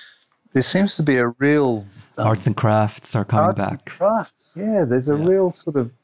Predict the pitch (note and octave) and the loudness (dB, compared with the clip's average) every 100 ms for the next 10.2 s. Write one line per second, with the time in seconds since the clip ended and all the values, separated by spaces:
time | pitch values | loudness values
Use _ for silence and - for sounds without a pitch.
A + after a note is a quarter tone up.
0 | - B2 C3 C#3+ D#3 A#2+ G#2 A2+ A2 A2 | -10 -2 0 2 4 2 -2 -6 -4 -4
1 | - - A2+ A2+ A2+ A#2 B2 A#2 - A2 | -4 -2 0 2 0 0 -4 -4 -4 -6
2 | - A2 G2 - A2 - G#2+ G2+ G#2 G2 | -2 -2 -2 -4 -6 -4 -4 -2 -4 -6
3 | F#2 _ _ _ _ _ _ _ - - | -10 _ _ _ _ _ _ _ -6 -2
4 | C4+ _ - A3+ A3 B3+ C#4 C#4 G#3+ D3+ | -2 _ 0 2 2 2 2 2 2 2
5 | C#3+ - C#3 - - C3 A2 A#2 C3+ - | 0 -4 -6 -6 -6 -4 -4 -4 -10 -12
6 | _ _ - F#3+ - _ _ G#3 C4+ D4+ | _ _ -6 -6 -8 _ _ 0 2 2
7 | D4+ C4+ F3+ G3+ G#3 - - - F3 - | 0 -4 0 0 0 -4 -18 -14 -14 -14
8 | _ _ G3+ G3 - B3+ C4 G#3 - E3 | _ _ -2 -2 2 2 2 0 0 -2
9 | - - A3 A#3 B3 E3+ C#3+ B2+ A#2+ A#2+ | -2 -2 -2 0 0 2 2 2 0 0
10 | A#2+ C#3 | 0 -4